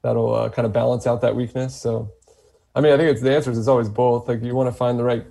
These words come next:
the right chemistry so that they can bring the best out of each other. But you, I think you can, I think you can build chemistry, and if, if they play well and they, they win, then they'll,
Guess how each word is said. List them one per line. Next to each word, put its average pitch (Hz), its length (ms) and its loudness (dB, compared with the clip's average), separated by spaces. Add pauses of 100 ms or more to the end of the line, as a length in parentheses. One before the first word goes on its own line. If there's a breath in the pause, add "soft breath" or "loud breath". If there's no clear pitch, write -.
(100)
the 127 80 -6
right 120 180 -2
chemistry 131 440 -2
so 135 140 -4
that 113 200 -4
they 117 180 -2
can 113 360 -4
bring 120 200 -2
the 117 60 -2
best 117 260 -2
out 131 80 -2
of 131 80 0
each 131 140 -4
other. 143 360 -2 (480 soft breath)
But 123 140 -2
you, 123 260 -2
I 120 80 2
think 120 240 -4 (300)
you 156 140 -2
can, 143 260 2
I 139 60 2
think 190 120 2
you 160 100 -2
can 123 140 0
build 123 220 -4
chemistry, 143 460 -4
and 123 100 0
if, - 300 -10
if 117 320 -8
they 120 120 -4
play 120 260 0
well 127 320 0
and 120 120 -2
they, 113 160 -2
they 110 160 -6
win, 120 340 -4
then 117 320 -6
they'll, 117 360 -6